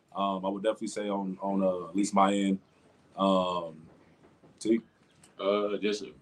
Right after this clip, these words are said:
Speaker 2: pretty much a lot of relief, you know what I'm saying? Re-, recruitment process is pretty stressful, so, like, just getting it done and just being happy where I'm at is just really,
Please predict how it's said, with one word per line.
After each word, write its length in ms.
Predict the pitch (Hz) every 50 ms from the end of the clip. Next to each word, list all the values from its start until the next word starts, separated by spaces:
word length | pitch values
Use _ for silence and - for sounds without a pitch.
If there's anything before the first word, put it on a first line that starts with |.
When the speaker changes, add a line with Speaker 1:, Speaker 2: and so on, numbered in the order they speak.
| _ -
Speaker 2:
pretty 160 | 151 143 135
much 180 | 123 117 110 110
a 20 |
lot 120 | 120 120 104
of 60 | 95
relief, 400 | 90 87 95 101 98 - - - _ _ _ _ _ _ -
you 60 | 82
know 80 | 78
what 80 | 73 73
I'm 80 | - 73
saying? 180 | 76 76 78 76 _ _ _ _ _ _ _ - _ _ -
Re-, 140 | 104 110 104 -
recruitment 320 | 95 - 151 151 131 -
process 200 | - 117 110 -
is 80 | 95 -
pretty 180 | - 123 101
stressful, 420 | 95 - 107 110 110 107 - 110 -
so, 180 | - 80 80 73
like, 220 | 73 73 73 - - _ _ _ _ _ _ _ _ _ 87
just 160 | 85 82 90
getting 140 | 101 98 90
it 100 | 82 80
done 340 | 85 90 92 92 95 92 85 76
and 120 | 73 76 71
just 160 | 78 - -
being 160 | 92 85 -
happy 200 | 95 95 90 90
where 140 | 90 87 82
I'm 140 | 80 82 87
at 160 | 92 92 85
is 100 | 76 78
just 180 | 78 - - 80
really, 280 | 85 80 78 76 -